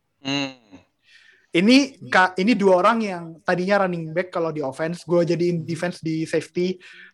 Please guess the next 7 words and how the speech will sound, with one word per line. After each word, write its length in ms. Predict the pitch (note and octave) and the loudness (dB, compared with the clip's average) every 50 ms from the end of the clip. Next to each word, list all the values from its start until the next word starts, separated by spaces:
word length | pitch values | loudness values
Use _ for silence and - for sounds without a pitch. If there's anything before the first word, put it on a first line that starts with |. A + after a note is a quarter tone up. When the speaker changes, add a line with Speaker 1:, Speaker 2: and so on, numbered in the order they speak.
| _ _ _ | _ _ _
Speaker 2:
eh, 480 | - E3+ D#3 D#3 D3+ D3+ D3+ D3+ D3+ D3+ | -6 -2 -2 0 0 0 0 0 -2 0
karena 500 | D3+ E3 F3 E3+ F3+ G3+ G#3 G#3 G3+ - | 2 2 2 4 4 4 4 4 2 0
coverage 440 | - - F#3 F3+ C#3 F#3+ G3 F#3+ - | 0 2 2 2 2 2 0 0 0
areanya 400 | F3+ F3+ F3+ F3 F3 F3+ F#3 G3+ | 0 2 4 4 2 2 2 0
dia 180 | F#3 F3+ A3+ B3 | 0 2 4 4
bakal 260 | G#3+ A3+ G3 - A3 F#3 | 4 2 2 2 2 2
luas. 680 | F3+ F3+ F3 D#3+ D#3 D3+ D#3 F3+ G#3 - - D#3 | 2 2 0 0 -2 -4 -4 -4 -4 -6 -10 -14